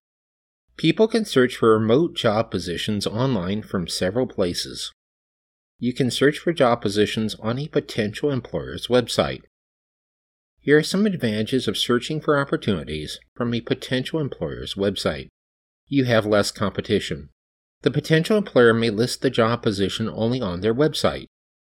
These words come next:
giving you less competition for the job position. You may find more details.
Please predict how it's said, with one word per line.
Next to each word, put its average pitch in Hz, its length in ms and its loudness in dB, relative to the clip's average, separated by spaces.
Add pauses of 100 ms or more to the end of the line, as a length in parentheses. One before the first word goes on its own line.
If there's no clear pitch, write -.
(260)
giving 113 260 2
you 117 120 2
less 113 240 4
competition 101 800 -4
for - 120 -2
the 107 120 -2
job - 300 -8
position. 80 540 -8 (920)
You 131 180 0
may 127 220 2
find 123 400 2
more 117 260 6
details. 98 720 -4